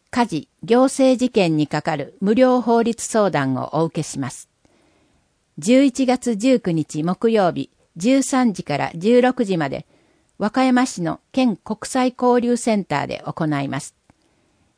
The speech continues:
英語、中国語、フィリピノ語、ベトナム語での対応ができます。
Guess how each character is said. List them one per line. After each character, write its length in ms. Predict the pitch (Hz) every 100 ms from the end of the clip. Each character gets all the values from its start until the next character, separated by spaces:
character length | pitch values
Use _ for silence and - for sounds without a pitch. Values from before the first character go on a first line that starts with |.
| _ _ _
英 260 | 208 233 247
語、 260 | 240 220 - _ -
中 220 | - 233
国 360 | 240 233 - 208
語、 180 | 196 - _ _ _ _
フ 120 | 233
ィ 20 |
リ 120 | 240
ピ 140 | 254 247
ノ 200 | 240 226
語、 200 | 202 - _ _ _
ベ 160 | 175 220
ト 160 | 262
ナ 140 | 262 262
ム 140 | 254
語 120 | 233
で 140 | 226 196
の 120 | 147
対 360 | - 170 170
応 100 | 165
が 140 | 165 151
で 120 | 147
き 140 | -
ま 100 | 139
す。 200 | 127 -